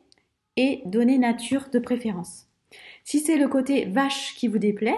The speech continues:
vous pouvez très bien trouver une alternative,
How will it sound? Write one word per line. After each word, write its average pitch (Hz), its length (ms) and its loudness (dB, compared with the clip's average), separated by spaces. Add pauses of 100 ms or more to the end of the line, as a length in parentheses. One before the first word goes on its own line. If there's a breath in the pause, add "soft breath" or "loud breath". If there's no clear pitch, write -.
(140)
vous 208 140 -2
pouvez 214 280 0
très 214 180 -4
bien 233 180 2
trouver 226 320 -2
une 208 100 2
alternative, 190 920 -4